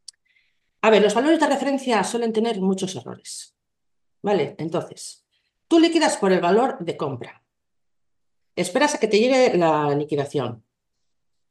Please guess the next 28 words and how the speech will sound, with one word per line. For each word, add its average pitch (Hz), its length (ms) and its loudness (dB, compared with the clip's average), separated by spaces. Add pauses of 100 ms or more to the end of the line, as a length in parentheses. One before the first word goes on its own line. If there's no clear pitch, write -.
(520)
Ojo, 254 360 4
que 208 80 2
alguna 220 260 4
comunidad 277 280 4
autónoma 294 320 4
no 277 180 6
te 220 100 6
deja 202 220 2
liquidar 185 400 2
por 190 100 -2
otro 190 160 -2
valor 202 220 0
que 302 100 -4
no 226 100 -4
sea 185 220 -2
el 165 100 -4
de, 165 440 0
el 190 140 0
de 160 80 -2
referencia, 233 540 2
pero 180 140 -2
bueno, 180 240 0
eso 190 140 -10
es - 80 -8
otra 190 280 -6
historia. 113 500 -8 (600)
Eh, 208 680 8
entonces, 220 680 -2